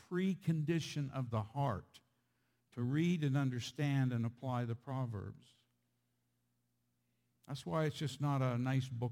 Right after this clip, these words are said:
to read off a library shelf. It's inspired literature.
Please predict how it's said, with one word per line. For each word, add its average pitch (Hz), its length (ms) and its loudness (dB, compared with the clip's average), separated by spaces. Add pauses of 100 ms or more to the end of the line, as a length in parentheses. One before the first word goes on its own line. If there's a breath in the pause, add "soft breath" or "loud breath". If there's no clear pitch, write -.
(100)
to 120 80 -6
read 123 260 0
off 117 320 0
a 113 40 -6
library 117 600 -4
shelf. - 380 -12 (1200)
It's 110 200 -10
inspired 127 920 0 (120)
literature. 131 720 -2